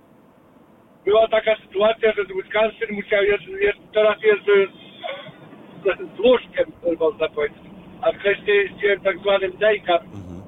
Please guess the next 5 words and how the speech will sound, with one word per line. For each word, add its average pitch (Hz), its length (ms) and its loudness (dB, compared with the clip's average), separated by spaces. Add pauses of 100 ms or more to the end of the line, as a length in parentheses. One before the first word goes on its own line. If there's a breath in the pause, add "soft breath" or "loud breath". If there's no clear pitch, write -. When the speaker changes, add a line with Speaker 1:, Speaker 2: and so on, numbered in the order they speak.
(120)
Speaker 1:
ciężarówką. 190 640 0 (1080)
To 185 100 0
firma 254 420 0
mi 240 140 -2
zapłaci-, 226 600 0